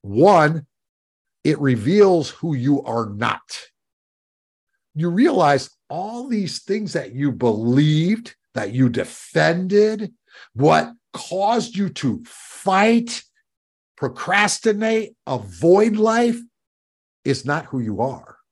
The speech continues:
And you now connect to your purpose and you begin to reset your life plan. So as your climb of the mountain continues, the life plan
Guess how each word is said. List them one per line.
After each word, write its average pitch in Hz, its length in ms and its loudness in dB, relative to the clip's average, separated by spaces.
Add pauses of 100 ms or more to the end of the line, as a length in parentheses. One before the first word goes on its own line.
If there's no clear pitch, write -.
(1080)
And 185 280 2
you 175 100 2
now 254 440 0
connect 185 600 -8
to 165 100 -12
your 139 120 -4
purpose 208 720 -2
and 151 120 -4
you 143 120 -2
begin 180 760 -2
to 202 400 0 (300)
reset 131 760 -2
your 135 140 -2
life 104 400 -6
plan. 120 540 -4 (920)
So - 240 -4
as 240 400 2
your 240 180 -4
climb 208 440 -6
of 165 60 -4
the 160 80 -2
mountain 175 280 -4
continues, 180 920 -2
the 147 140 0
life 170 560 0 (120)
plan 175 800 -2